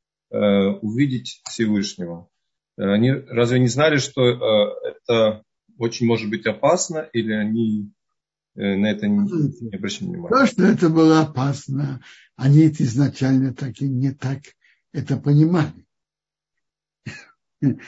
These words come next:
Speaker 2: И, и пока ты говоришь, что не попробуешь, как ты можешь это знать? А желание иметь личный контакт с Богом, это очень понятно. А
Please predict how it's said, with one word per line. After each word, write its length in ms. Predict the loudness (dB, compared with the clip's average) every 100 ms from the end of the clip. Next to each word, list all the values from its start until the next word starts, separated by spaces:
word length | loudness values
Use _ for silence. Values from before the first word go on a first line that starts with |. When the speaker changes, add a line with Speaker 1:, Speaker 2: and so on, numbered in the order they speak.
| -10
Speaker 2:
И, 240 | -2 -2 -4 _ -2
и 120 | 0
пока 400 | 2 0 0 0
ты 160 | -2
говоришь, 500 | -4 -2 -2 -2 -4
что 140 | -6 -4
не 160 | -2
попробуешь, 920 | -2 -4 -4 -2 -2 -2 -4 -4 -6 -8
как 240 | -10 -6
ты 120 | -4
можешь 320 | -2 -2 -6
это 220 | -8 -6 -6
знать? 460 | -6 -8 -8 -16 _ _ _ _ _ _ -20 -20 -6
А 160 | -2
желание 800 | 0 0 0 0 2 2 -2 -6 _ _ _ _
иметь 440 | -6 -2 -2 -2 -4
личный 380 | -10 -8 -12
контакт 420 | -10 -12 -10 -12 -12
с 80 | -16
Богом, 460 | -16 -14 -14 -14
это 220 | -18 -18 -20
очень 280 | -16 -14
понятно. 580 | -12 -10 -10 -12 _ -20 -20
А 220 | -20 -20